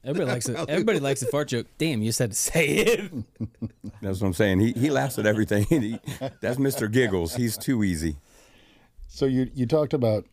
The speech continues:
Speaker 4: <clears throat> your childhood a little bit in, in, in high school. So when did, when did drugs and alcohol enter your life? Like, how old were you? What happened?
Speaker 1: So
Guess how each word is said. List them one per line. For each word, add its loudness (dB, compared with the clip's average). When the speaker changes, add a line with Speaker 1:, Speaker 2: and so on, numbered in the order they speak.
Speaker 4:
<clears throat> -2
your 0
childhood -2
a -2
little -2
bit -2
in, -4
in, -6
in -12
high -4
school. -8
So -4
when 2
did, 0
when -4
did -2
drugs 2
and -2
alcohol -6
enter -10
your -10
life? -12
Like, -14
how -2
old 2
were -2
you? -2
What -4
happened? -10
Speaker 1:
So -2